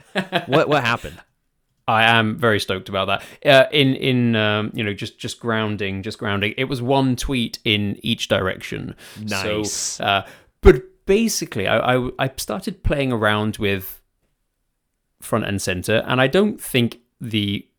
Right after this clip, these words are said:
Speaker 1: the modification that this app makes to the Mac O S environment for me is groundbreaking. I, I don't, I didn't have a problem with the modern window behavior, and
Speaker 2: Mm-hmm.
Speaker 1: I don't have a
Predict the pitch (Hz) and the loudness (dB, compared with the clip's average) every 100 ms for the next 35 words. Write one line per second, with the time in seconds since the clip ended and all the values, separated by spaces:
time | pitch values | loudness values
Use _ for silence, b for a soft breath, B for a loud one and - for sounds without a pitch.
0 | _ _ _ - 123 117 120 113 113 113 | _ _ _ -6 0 2 2 0 -2 -2
1 | 101 104 98 110 113 104 - 110 107 - | 0 -2 -2 -2 0 -2 -2 -4 -4 -8
2 | - 101 98 92 - 120 107 95 107 98 | -6 -4 -2 -4 -6 -2 0 0 -2 -2
3 | 95 95 92 95 - 117 117 147 165 120 | 0 2 2 -2 -4 0 2 2 2 2
4 | 113 107 98 - _ _ _ _ - 104 | 4 4 2 -4 _ _ _ _ 2 4
5 | 95 82 101 90 101 98 - - 120 - | 2 0 -4 -4 -6 -8 -6 -2 0 4
6 | 127 143 143 - _ _ - 131 151 135 | 4 4 2 0 _ _ 0 2 2 2
7 | 127 - 127 123 151 151 143 127 - _ | 2 4 4 4 0 0 -2 -4 -16 _
8 | - 117 107 B B 113 107 120 127 131 | -2 0 0 B B 0 2 4 2 0
9 | _ _ _ _ - 135 135 127 135 139 | _ _ _ _ 0 4 4 4 2 4
10 | 165 170 - 110 107 110 110 104 - _ | 2 2 2 0 0 0 -2 -2 -8 _
11 | 104 95 - - 101 101 | -2 -2 -6 -4 -2 -2